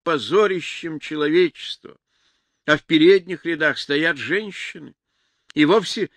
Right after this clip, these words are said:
не только из низших классов, а также изящные, нежные, белокурые, кудрявые головки. Это позорно, но это так. А на долю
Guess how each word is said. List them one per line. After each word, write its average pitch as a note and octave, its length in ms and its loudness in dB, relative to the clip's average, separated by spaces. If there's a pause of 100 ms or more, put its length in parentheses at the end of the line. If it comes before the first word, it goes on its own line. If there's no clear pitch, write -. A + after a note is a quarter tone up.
(280)
не G3+ 160 0
только G3 480 2
из E3 100 -6
низших E3+ 520 -4
классов, D3 560 0 (480)
а B2+ 100 0
также E3+ 360 2
изящные, F3+ 760 0
нежные, F3+ 540 0
белокурые, D#3+ 640 0
кудрявые F3 600 -2
головки. D3+ 400 -4 (920)
Это C#3 220 -4
позорно, G3+ 960 -2 (580)
но C3+ 200 -6
это C3 340 -8 (100)
так. G3 240 -8 (1200)
А D3+ 120 2
на E3+ 160 2
долю G3+ 380 2